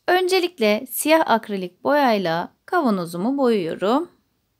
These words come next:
Ben burada pompon fırça kullandım. Dilerseniz bulaşık süngeri de kullanabilirsiniz.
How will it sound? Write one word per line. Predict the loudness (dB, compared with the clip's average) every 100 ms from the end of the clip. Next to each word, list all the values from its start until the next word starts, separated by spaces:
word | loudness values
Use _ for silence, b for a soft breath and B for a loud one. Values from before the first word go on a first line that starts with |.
| _ _ _ _ _ _ _ _ _ _ _ _ _ _ _ _ _ 0
Ben | 4 4
burada | 4 0
pompon | 4 2 4 2
fırça | 2 -2 -6 -8
kullandım. | -6 -4 -4 -4 -6 -6
Dilerseniz | -2 0 0 0 0 0 -2 -4
bulaşık | -4 -4 -8
süngeri | -8 -6 -4 -6 -6
de | -10
kullanabilirsiniz. | -8 -4 -4 -2 -4 -6 -10